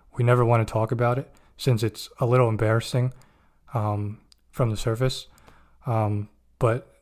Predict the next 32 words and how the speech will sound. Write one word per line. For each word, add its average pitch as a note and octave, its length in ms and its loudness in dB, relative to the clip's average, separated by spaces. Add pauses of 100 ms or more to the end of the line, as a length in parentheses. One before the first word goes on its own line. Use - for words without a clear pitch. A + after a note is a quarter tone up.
(100)
to B2 180 0 (220)
kind C#3+ 140 4
of B2+ 60 2
make B2+ 220 2
it B2 260 -2 (680)
a C3+ 60 4
topic A#2 440 -2
that's - 440 -6 (1600)
acceptable D3 580 0
to C3+ 40 -4
talk D3 280 2
about, F3 360 -2 (320)
um, A2 300 0
I A2 60 0
think C3 220 -2
opens A#2+ 400 0
up A2 200 -2 (200)
a C#3 40 -2
lot A#2+ 160 4
of A2+ 60 0
positive A2+ 440 0
conversation G#2+ 760 -4 (460)
in A2+ 100 -4
terms A2 320 -6
of, G#2 260 -8 (640)
um, G#2 420 -4
communicating C3 520 4
things A2 240 -2
that G#2+ 140 -2
we G#2 120 -4
felt. C#3+ 320 -12 (120)
Yeah. C3 80 -10